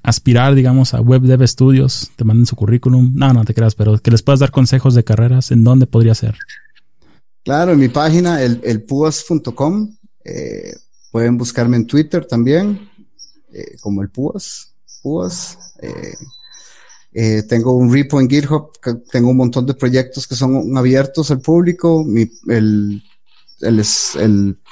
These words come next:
Speaker 2: el código de mi página, de mi reciente página, eh, está en GitHub abierto por si lo quieren travesear, ver.
Speaker 1: Ah,
Speaker 2: Si
Speaker 1: ok.
Speaker 2: me, si me quieren meter algún issue que le encuentren,
Speaker 1: <laughs>
Speaker 2: pues ahí está.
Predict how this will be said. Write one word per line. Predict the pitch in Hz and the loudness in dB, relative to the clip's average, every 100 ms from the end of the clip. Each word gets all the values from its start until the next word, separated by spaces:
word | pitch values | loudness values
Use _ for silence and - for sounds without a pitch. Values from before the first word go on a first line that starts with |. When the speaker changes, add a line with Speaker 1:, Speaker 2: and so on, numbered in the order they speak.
| - | -2
Speaker 2:
el | 107 | -2
código | - 127 135 139 131 | 0 0 2 2 2
de | 120 | 4
mi | 117 | 2
página, | 113 - 139 139 131 | -2 -2 0 2 2
de | 117 | 2
mi | 110 | 0
reciente | 107 110 127 120 123 | 0 -2 -2 -4 -4
página, | 131 135 151 156 160 _ _ _ _ _ _ - | -4 0 0 -2 -6 _ _ _ _ _ _ -6
eh, | 117 104 101 101 | -2 -2 -2 -4
está | 107 - 120 | -4 -4 0
en | 120 | 0
GitHub | 139 151 160 113 | 0 -2 -2 0
abierto | 110 143 165 170 | 0 0 -2 -8
por | 131 | -8
si | 107 | -6
lo | 110 | -6
quieren | 104 113 113 117 101 101 - _ - | -4 -4 0 0 -2 -8 -18 _ -8
travesear, | 110 98 98 123 135 160 151 | -4 -2 -2 -2 -4 -6 -6
ver. | 117 135 156 165 - _ - _ 107 | -2 0 0 -6 -14 _ -20 _ -4
Speaker 1:
Ah, | |
Speaker 2:
Si | 101 117 | -2 -2
Speaker 1:
ok. | 101 | 0
Speaker 2:
me, | 101 98 101 - _ _ _ _ _ | -2 -4 -8 -12 _ _ _ _ _
si | - 110 | -8 -2
me | 104 | -2
quieren | - 110 113 | 0 0 0
meter | 113 117 | 0 -2
algún | 117 117 120 | 0 2 0
issue | - 143 - 165 | 2 0 0 -4
que | - 117 | -2 -2
le | 107 | -2
encuentren, | 107 131 147 - 285 180 226 | -2 -2 -2 0 -2 2 -2
Speaker 1:
<laughs> | |
Speaker 2:
pues | 104 - | -2 -8
ahí | 95 | -6
está. | 92 - 123 143 | -6 -4 -4 -4